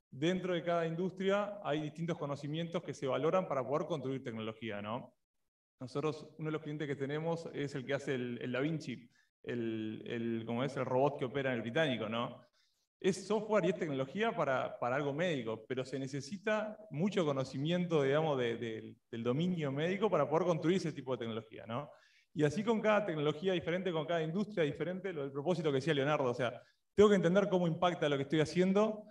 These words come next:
para poder hacerlo de una manera justamente que, que cumpla con ese propósito, ¿no?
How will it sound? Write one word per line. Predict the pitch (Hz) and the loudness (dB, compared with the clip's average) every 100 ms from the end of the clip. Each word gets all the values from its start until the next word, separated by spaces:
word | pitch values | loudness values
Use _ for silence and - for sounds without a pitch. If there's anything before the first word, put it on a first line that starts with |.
| - _ _ | -20 _ _
para | - 143 143 | 4 4 6
poder | 156 175 175 | 6 8 6
hacerlo | 165 175 180 185 185 | 6 4 6 6 6
de | |
una | 170 | 6
manera | 156 147 151 165 156 135 - - | 4 2 2 4 2 0 -6 -14
justamente | - 139 143 156 160 135 | -8 -4 -2 0 -2 -2
que, | 127 | -4
que | - | -6
cumpla | 123 160 175 | -6 -2 2
con | 156 147 | 2 0
ese | 151 | 0
propósito, | 135 127 139 131 113 | -2 0 0 0 -2
¿no? | 117 123 - | -2 -2 -6